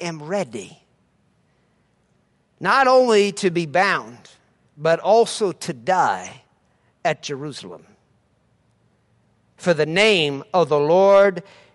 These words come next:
Je-," not just die, but die for the name of the Lord Jesus. "I'm ready." Why was he ready? Well, 'cause the Lord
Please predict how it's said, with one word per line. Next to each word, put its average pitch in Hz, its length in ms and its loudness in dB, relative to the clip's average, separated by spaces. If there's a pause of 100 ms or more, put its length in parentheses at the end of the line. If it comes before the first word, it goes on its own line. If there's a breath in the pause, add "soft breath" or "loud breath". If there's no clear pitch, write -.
Je-," 151 220 -4
not 185 160 -2
just 220 200 -10
die, 170 280 4
but 143 300 -4
die 165 580 4
for 165 140 -4
the 151 120 0
name 165 580 -2
of 160 140 -2
the 143 100 -4
Lord 180 640 2 (380 soft breath)
Jesus. - 760 -6 (1160)
"I'm 175 240 -2
ready." 160 420 -4 (920)
Why 240 180 4
was 311 160 0
he 339 100 2
ready? 339 480 6 (1120 soft breath)
Well, 233 200 0
'cause 190 220 -2
the 175 100 -2
Lord 214 540 4